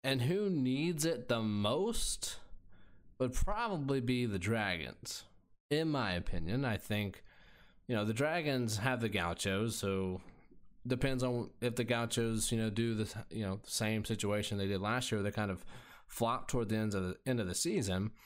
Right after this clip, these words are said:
But it's also, you know, the, the Legends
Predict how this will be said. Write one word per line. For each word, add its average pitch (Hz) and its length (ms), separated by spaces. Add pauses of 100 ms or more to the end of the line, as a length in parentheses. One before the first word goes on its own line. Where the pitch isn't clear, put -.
(420)
But 143 140
it's 135 180
also, 123 720 (560)
you 143 100
know, 110 140
the, 127 600
the 127 140
Legends 151 1000